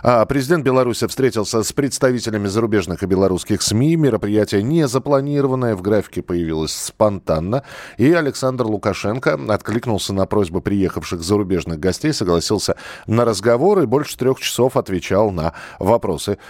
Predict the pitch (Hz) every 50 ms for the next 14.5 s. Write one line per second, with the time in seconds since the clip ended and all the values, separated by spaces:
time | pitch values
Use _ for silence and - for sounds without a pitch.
0 | - - - 95 82 98 107 104 110 120 131 127 110 82 65 - - - _ _
1 | _ - - - - - - 110 131 151 156 170 196 220 190 - 214 202 190 175
2 | 170 165 139 - 165 156 - - 160 151 - - 151 151 151 180 190 175 135 -
3 | - 101 95 - 110 107 98 104 - 113 110 101 - - 131 147 139 156 147 117
4 | - 107 98 92 - 101 92 95 101 104 107 101 101 101 101 104 113 98 107 101
5 | 98 95 92 - 110 104 90 82 - - 92 85 - - - 92 85 - - -
6 | - 101 - - 101 92 87 104 127 156 165 170 170 170 - 123 120 107 87 85
7 | 90 107 123 131 131 104 95 104 98 90 - 104 92 82 82 80 85 82 80 -
8 | - 80 76 - 80 80 78 73 85 95 117 139 175 - - - - - - -
9 | 90 90 87 90 101 110 123 135 139 - - - 151 147 139 - - 123 113 101
10 | - 101 95 87 98 95 90 80 107 101 92 82 87 82 - - - - 92 87
11 | 82 85 87 80 85 92 - - 95 90 85 82 85 78 - 92 85 85 80 -
12 | - 82 - 98 95 95 90 82 78 76 73 - 87 78 76 - 87 80 82 82
13 | 80 78 78 - - 113 104 104 98 - 101 92 90 85 80 85 78 69 - 76
14 | 71 - - 80 87 - 87 92 78